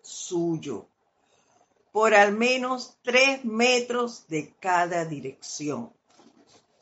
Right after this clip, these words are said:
La llamamos tres metros arriba, tres metros abajo, a la derecha, a la izquierda, adelante, atrás.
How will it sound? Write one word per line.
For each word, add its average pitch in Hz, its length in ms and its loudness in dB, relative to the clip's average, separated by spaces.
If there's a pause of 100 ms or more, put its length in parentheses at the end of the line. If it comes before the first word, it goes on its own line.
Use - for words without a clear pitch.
(380)
La 160 160 -2
llamamos 208 840 2 (380)
tres 165 200 -10
metros 175 460 -6 (140)
arriba, 165 720 -2
tres 196 240 0
metros 190 680 -2
abajo, 147 640 -4 (640)
a 240 260 12
la 247 180 6
derecha, 202 720 2
a 208 280 8
la 202 100 2
izquierda, 175 760 -4
adelante, 151 920 -2 (340)
atrás. 139 880 -12